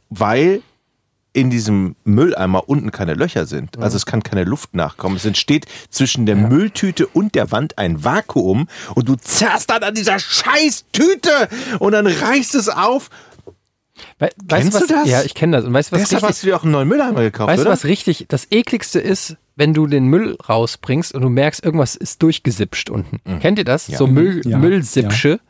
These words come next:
Speaker 2: Das ist das ekligste, was es gibt.
Speaker 3: Mülltränen.
Speaker 2: Ja, Müll, genau, der Müll, der heult.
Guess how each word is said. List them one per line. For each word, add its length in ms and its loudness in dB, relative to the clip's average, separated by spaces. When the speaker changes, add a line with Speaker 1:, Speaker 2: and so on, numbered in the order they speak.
Speaker 2:
Das 140 0
ist 140 -8
das 240 -2
ekligste, 720 -2
was 260 -2
es 60 -14
gibt. 160 0
Speaker 3:
Mülltränen. 760 -2
Speaker 2:
Ja, 200 4
Müll, 300 4
genau, 220 2
der 100 2
Müll, 400 2
der 200 0
heult. 340 4